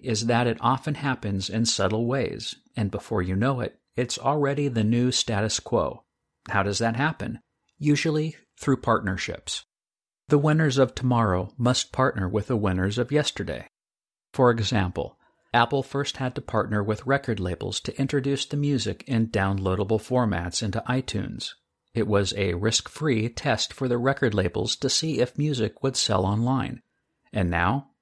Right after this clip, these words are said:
Apple was now in the music market. Similarly, Google made a deal with Yahoo,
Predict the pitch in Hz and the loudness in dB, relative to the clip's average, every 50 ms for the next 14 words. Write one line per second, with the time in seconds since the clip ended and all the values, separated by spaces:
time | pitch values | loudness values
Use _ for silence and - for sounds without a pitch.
0 | _ _ _ 101 92 - - 113 117 127 120 104 104 95 95 101 107 117 123 123 | _ _ _ -6 -6 0 0 0 0 2 0 0 0 0 2 2 2 2 4 4
1 | 139 151 151 - 123 - - 101 95 90 - - - - - _ _ _ _ _ | 4 4 4 2 0 0 -2 -2 -2 -2 -4 -6 -12 -14 -14 _ _ _ _ _
2 | _ _ _ _ _ - - - 170 175 151 101 98 95 87 92 - 120 127 - | _ _ _ _ _ 0 2 2 2 2 2 0 0 -2 -2 -4 -4 -6 -8 -10
3 | _ _ _ _ _ 139 139 156 156 170 180 156 135 127 123 139 131 120 127 120 | _ _ _ _ _ 0 2 2 4 4 4 4 4 2 2 0 -2 0 2 2
4 | 117 113 113 117 123 120 - 127 127 123 127 135 123 110 104 - - - | 4 4 2 2 0 0 0 0 0 2 2 2 0 0 -2 -4 -4 -6